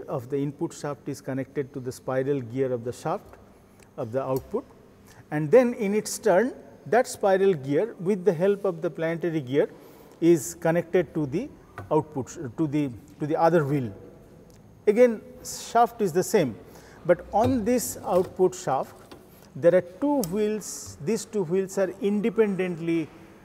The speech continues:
uh, mounted, independently mounted with the help of this, uh, gear drive. Okay.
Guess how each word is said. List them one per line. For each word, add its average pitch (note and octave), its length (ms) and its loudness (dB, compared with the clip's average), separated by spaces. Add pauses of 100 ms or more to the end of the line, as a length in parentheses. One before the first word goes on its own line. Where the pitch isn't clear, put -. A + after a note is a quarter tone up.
uh, C#3 180 0
mounted, C#3 520 0 (640)
independently A3 720 4
mounted G3+ 560 -2
with F3+ 120 -2
the E3 80 -2
help F#3 320 2
of D#3+ 220 -2
this, D3+ 340 -2 (360)
uh, C3+ 120 -2
gear C3+ 280 2
drive. A2+ 320 -4 (360)
Okay. C#3 300 -6